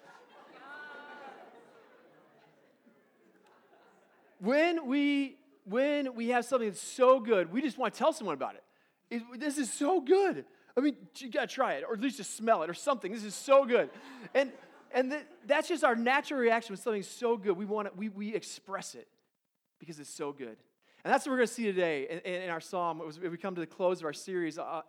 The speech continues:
Encountering Jesus in the Psalms. And we've been living honestly before God, learning that God invites us to be honest in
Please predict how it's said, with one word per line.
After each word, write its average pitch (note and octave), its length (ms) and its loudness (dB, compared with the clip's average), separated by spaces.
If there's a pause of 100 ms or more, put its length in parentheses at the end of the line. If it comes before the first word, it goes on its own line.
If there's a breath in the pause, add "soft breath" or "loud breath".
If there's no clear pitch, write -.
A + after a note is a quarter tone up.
Encountering G3 460 -8
Jesus E3+ 340 -10
in D3 140 -12
the C#3 80 -14
Psalms. D3 520 -10 (460 soft breath)
And F#3 340 0
we've G3 140 -4
been G3+ 220 0
living G#3+ 340 2
honestly G3+ 420 -6
before F3+ 280 -8
God, E3 320 -2
learning B3 300 0
that F3 100 -4
God G#3+ 220 0
invites F#3+ 460 -2
us D3 160 -4
to D#3+ 120 -20
be F3 220 -10
honest G#3 460 -4
in D#3 100 -8